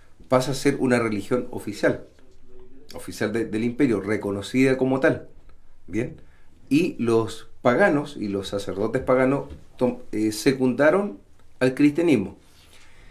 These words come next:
Entre comillas, porque también vamos a ver que algunos se comienzan a convertir al cristianismo y mantener su religión pagana y hacer este sincretismo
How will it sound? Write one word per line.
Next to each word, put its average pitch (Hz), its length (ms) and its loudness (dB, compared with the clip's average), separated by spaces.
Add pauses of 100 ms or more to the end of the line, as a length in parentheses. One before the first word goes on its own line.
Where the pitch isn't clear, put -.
(240)
Entre 135 240 2
comillas, 165 440 4
porque 110 640 2
también 117 300 2
vamos 143 240 4
a 143 100 4
ver 147 100 -4
que 135 120 2
algunos 139 400 2
se 127 160 -2
comienzan 127 580 2
a 113 100 2
convertir 104 680 2
al 160 140 2
cristianismo 156 800 2
y 120 180 2
mantener 113 580 -2
su 131 240 -2
religión 123 640 -2
pagana 131 540 0 (100)
y 101 80 -6
hacer 104 240 -6
este 104 180 -8
sincretismo 117 800 0